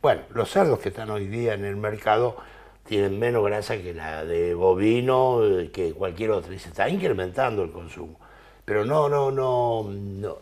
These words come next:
no es que necesitemos importar. Por eso que creo que es una política totalmente desacertada que tiende a disminuir, ya te digo, la producción nacional. Eh, un criadero de quinientas madres te absorbe tranquilamente doce o trece puestos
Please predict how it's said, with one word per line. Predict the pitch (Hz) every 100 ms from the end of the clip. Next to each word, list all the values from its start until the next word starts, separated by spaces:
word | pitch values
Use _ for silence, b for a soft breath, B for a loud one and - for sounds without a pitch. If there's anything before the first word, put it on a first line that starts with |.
| -
no | 117 135 170
es | 185
que | - - 175
necesitemos | 143 117 120 147 170 147 -
importar. | 101 101 98 104 87
Por | 85 110
eso | 131 139
que | 120
creo | 107 117 107
que |
es | 107
una | 113 107
política | 95 104 113 110 104
totalmente | 123 135 202 147 139 120 110
desacertada | 101 101 - 107 104 139 139 151 B B B B B B B _
que | - 107 107 -
tiende | 110 107 131 135
a |
disminuir, | 104 98 104 101 104 107 117 107 90
ya | 95
te | 98 95
digo, | 107 98
la | 90 85
producción | 101 92 85 113 107
nacional. | 104 117 113 117 117 B B B B B B
Eh, | 90 92
un | 107
criadero | 98 107 110 117 107
de | 101 98 95 95 92 -
quinientas | 117 139 135 113 113
madres | 123 131 135 139 113 90
te | 107
absorbe | 95 - 110 107
tranquilamente | 95 95 90 - 117 104 110 113 110 110
doce | 104 110 101 107
o | 95
trece | 107 110 - 98
puestos | - 113 - 117